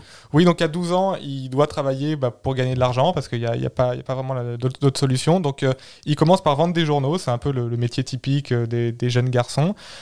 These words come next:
Donc il vend des journaux dans un train, donc sur, sur une ligne de train, il, il passe dans le train à, à vendre ses journaux.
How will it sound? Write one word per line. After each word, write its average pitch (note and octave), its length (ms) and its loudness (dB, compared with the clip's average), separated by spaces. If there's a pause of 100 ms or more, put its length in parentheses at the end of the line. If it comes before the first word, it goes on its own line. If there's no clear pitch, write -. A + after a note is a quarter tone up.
(120)
Donc D3 220 4 (160)
il D3+ 200 2
vend F3+ 140 4
des F#3 120 0
journaux D#3+ 300 0
dans C#3 180 2
un C3 60 4
train, C3+ 280 0
donc D3 140 -4
sur, B2 220 -4
sur B2 200 0
une B2 100 2
ligne D3 160 4
de B2+ 80 4
train, C3 300 2
il, C#3 180 -8
il B2+ 140 -14
passe C3 160 2
dans B2+ 100 0
le B2 80 0
train - 160 0
à, C3 220 4
à C3 200 -4
vendre C#3 220 2
ses C3+ 120 -2
journaux. C#3+ 340 2